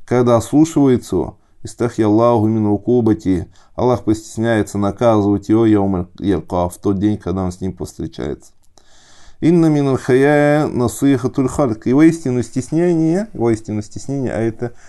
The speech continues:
делать наставление творением. «Валь амру биль маруф ва нахи аниль мункар», приказывать одобряемое и запрещать предосудительное.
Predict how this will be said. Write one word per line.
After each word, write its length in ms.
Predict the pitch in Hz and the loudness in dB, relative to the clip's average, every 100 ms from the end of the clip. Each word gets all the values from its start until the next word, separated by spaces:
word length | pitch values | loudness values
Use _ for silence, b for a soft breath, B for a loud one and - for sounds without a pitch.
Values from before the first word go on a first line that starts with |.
| b | b
делать 380 | 107 127 131 113 | -2 2 4 2
наставление 640 | 117 107 113 113 127 135 135 | -2 -4 -2 0 0 -2 -4
творением. 560 | - 143 160 143 101 - - b b b b | 0 4 4 2 -4 -10 -20 b b b b
«Валь 160 | 117 117 | -2 2
амру 280 | 131 139 127 | 2 2 2
биль 200 | 113 101 | 2 2
маруф 480 | 95 92 101 135 117 | 2 2 2 2 0
ва 100 | 101 | -2
нахи 240 | 101 98 | 0 0
аниль 300 | 107 110 113 | 0 0 -2
мункар», 340 | 135 120 - | -2 -4 -8
приказывать 640 | 87 107 - 110 104 95 101 | -4 -4 0 2 2 0 0
одобряемое 720 | 98 90 92 104 120 127 120 | 0 0 0 2 2 0 -2
и 20 | |
запрещать 500 | 98 - 98 104 101 | -2 -6 -4 -4 -2
предосудительное. 840 | 110 104 - 120 143 143 82 65 | -4 -4 -6 -2 -2 -4 -12 -14